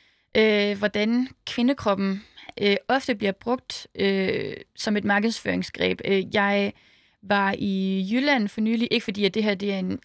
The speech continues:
sådan eksklusiv jysk ting, det, det eksisterer over hele Danmark, men det var en reklame for Arriva, øh, en, for, for en ny sådan billet-app, de havde lanceret.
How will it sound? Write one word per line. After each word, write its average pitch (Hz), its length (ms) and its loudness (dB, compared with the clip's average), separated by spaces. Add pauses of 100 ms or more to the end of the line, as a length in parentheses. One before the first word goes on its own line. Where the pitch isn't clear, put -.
sådan - 240 -8
eksklusiv 208 460 -2
jysk 220 400 0
ting, 208 320 0
det, 190 340 0 (340)
det 196 340 2
eksisterer 226 400 0
over 196 240 0 (340)
hele 240 200 2
Danmark, 214 280 2
men 208 120 -2
det 214 100 -2
var 202 200 2
en 196 180 -2
reklame 220 380 0
for - 240 -4
Arriva, 240 520 2 (800)
øh, 190 640 2
en, - 260 -2
for, - 200 0
for 202 220 0
en 208 260 2
ny 247 260 2
sådan 202 280 0 (140)
billet-app, 185 680 -2 (720)
de 214 80 0
havde 196 180 4
lanceret. 190 640 0